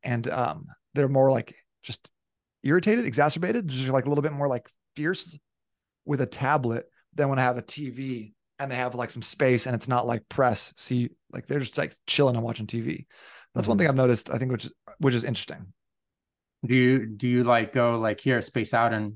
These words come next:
Speaker 2: watch the Joe Rogan Experience for two hours while I go do something"?
Speaker 1: Yeah, I give 'em a, I give 'em a joint and I was like, "Hey, just watch this. You'll be fine."
Speaker 2: <laughs>
Speaker 1: No,
Speaker 2: Well, I'm
Speaker 1: they're
Speaker 2: sure they'll
Speaker 1: like
Speaker 2: get more out of his podcast
Speaker 1: <laughs>
Speaker 2: than probably a lot of the entertainment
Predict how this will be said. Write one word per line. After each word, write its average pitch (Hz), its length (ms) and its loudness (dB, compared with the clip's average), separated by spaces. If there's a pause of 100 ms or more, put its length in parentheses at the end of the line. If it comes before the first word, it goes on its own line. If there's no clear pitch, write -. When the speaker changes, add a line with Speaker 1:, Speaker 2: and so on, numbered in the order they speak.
Speaker 2:
watch 113 280 0
the 120 80 -2
Joe 113 140 -2
Rogan 113 260 -2
Experience 113 400 -4
for - 140 -8
two 120 160 -2
hours 117 280 0
while 110 120 0
I 110 40 -4
go 110 120 -4
do 110 100 -4
something"? 120 300 -6 (420)
Speaker 1:
Yeah, 143 200 2
I 139 80 4
give 151 180 4
'em 139 60 4
a, 131 180 4
I 147 80 0
give 143 160 2
'em 139 80 -2
a 127 100 0
joint 123 300 -2
and 120 100 -6
I 120 40 -4
was 110 100 -8
like, 113 120 -6
"Hey, 131 140 -2
just 117 160 -6
watch 110 220 -2
this. 117 200 -2
You'll 113 100 -6
be 98 40 -10
fine." 104 260 -2
Speaker 2:
<laughs> - 80 0 (1040)
Speaker 1:
No, 123 160 4
Speaker 2:
Well, - 60 8
I'm 117 40 6
Speaker 1:
they're 139 80 6
Speaker 2:
sure 151 60 8
they'll 143 100 6
Speaker 1:
like 165 80 4
Speaker 2:
get 175 160 4
more 165 180 8
out 156 160 6
of 143 80 4
his 135 220 4
podcast 117 500 2
Speaker 1:
<laughs> - 20 0
Speaker 2:
than 113 120 -2
probably 123 360 0
a 120 60 2
lot 120 200 4
of 110 60 -2
the 110 140 -2
entertainment 107 760 -4